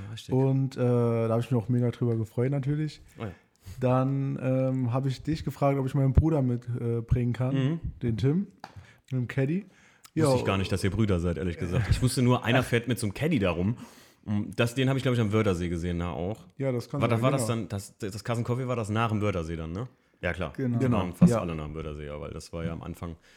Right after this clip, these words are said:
Speaker 1: Saisonbeginn. Okay.
Speaker 2: Und, äh, ja, so kam das. Dann waren wir das erste Mal
Speaker 1: Stimmt.
Speaker 2: beim Alex Dott war das.
Speaker 1: Beim Dottwerk, ne? Der auch schon
Speaker 2: Genau.
Speaker 1: bei uns hier im Podcast war. Wie ich, äh, letztens schon gesagt habe, immer, ich hab fast alle, die ich kenne oder, oder die, die so hier in der Gegend, die man kennt, äh, fast durch.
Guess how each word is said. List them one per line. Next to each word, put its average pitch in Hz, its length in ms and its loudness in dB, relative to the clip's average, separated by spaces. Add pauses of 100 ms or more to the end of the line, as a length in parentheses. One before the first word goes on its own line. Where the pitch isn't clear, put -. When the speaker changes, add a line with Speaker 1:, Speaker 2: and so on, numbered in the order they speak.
(200)
Speaker 1:
Saisonbeginn. 80 680 -8 (400)
Okay. 104 300 -2 (140)
Speaker 2:
Und, 120 580 0
äh, 117 300 -4
ja, 151 160 0
so 117 160 0
kam 160 240 0
das. 110 180 -2
Dann 113 180 -2
waren 113 120 -2
wir 117 60 -2
das 113 100 -8
erste 117 260 -6
Mal 131 300 -2 (160)
Speaker 1:
Stimmt. - 200 -8 (100)
Speaker 2:
beim 120 300 0
Alex 127 340 -4
Dott 120 200 -2
war 110 100 -4
das. 110 340 -10
Speaker 1:
Beim 107 140 0
Dottwerk, 95 400 -2
ne? 113 200 -2
Der 101 120 -2
auch 117 60 0
schon 120 100 0
Speaker 2:
Genau. 107 100 4
Speaker 1:
bei 101 80 2
uns 104 100 -4
hier 107 100 -2
im 98 60 0
Podcast 101 400 -4
war. 87 240 -10
Wie 98 60 -4
ich, - 300 -8
äh, 98 140 -2
letztens 98 260 -4
schon 98 100 -4
gesagt 92 240 -4
habe, 92 100 -6
immer, 95 80 -4
ich 90 120 -8
hab 92 80 -10
fast - 200 -8
alle, 101 140 -4
die 95 100 -4
ich - 80 -10
kenne 98 400 -4
oder, 90 280 -4
oder 98 160 0
die, 101 120 -2
die 104 260 -4
so 107 140 2
hier 113 140 0
in 120 80 2
der 104 80 2
Gegend, 113 340 0
die 110 60 0
man 104 180 2
kennt, 107 300 -2
äh, 107 240 -2
fast - 240 -6
durch. 98 260 -2